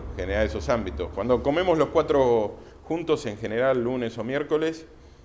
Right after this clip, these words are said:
eh, tenemos la tele ahí dando vueltas, pero la ponemos por ahí en, en silencio, la apagamos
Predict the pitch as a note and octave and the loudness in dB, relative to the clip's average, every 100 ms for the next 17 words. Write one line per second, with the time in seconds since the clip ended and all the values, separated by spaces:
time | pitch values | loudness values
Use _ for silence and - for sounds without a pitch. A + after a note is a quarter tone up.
0 | - - - - F#2+ F2+ F2+ E2+ D#2+ E2 | -20 -20 -14 -6 -4 -4 -6 -8 -12 -16
1 | - - - - - - - - - - | -20 -20 -20 -20 -20 -20 -20 -20 -20 -20
2 | - - D#3+ E3 A#2+ G#2+ A2 A#2 A2 A2 | -12 0 2 4 4 2 2 2 2 -2
3 | - - - G#2+ A2 A2+ A#2 D#3 E3 A#2 | -12 -18 -10 -6 -4 0 0 2 0 -2
4 | G2 F#2+ A2 A#2+ A2+ - G2 A2 G#2 F#2+ | -4 -4 -4 -4 -6 -6 -4 -2 -4 -10
5 | G2+ G2 - A2+ C#3 B2+ A2+ G2 F#2 A2 | -12 -12 -8 -6 -6 -6 -4 -2 0 0
6 | C3+ C#3 C#3 | 0 -2 -6